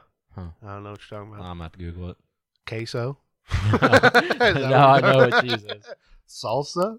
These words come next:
Speaker 2: <laughs> I don't know what you're talking about. Uh, soup. No, I don't know.
Speaker 1: Oh, here it is.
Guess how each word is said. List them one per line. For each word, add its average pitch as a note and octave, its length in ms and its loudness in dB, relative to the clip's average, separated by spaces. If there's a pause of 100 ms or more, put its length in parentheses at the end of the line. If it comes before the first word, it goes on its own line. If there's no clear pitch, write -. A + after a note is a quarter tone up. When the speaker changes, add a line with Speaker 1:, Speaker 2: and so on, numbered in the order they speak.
Speaker 2:
<laughs> - 80 -10
I E3+ 720 -2
don't B2+ 160 -20
know G#2+ 140 -20
what A#2+ 120 -20
you're A2 140 -20
talking A2+ 200 -20 (1160)
about. F#2 140 -16 (120)
Uh, F2 60 -20
soup. - 420 -20 (440)
No, F#3+ 60 -18
I G#2 240 -14
don't G#2 160 -20
know. G#2 240 -18 (3250)
Speaker 1:
Oh, F2+ 140 -8
here F2 180 -8
it F2 60 -8
is. F2 200 -12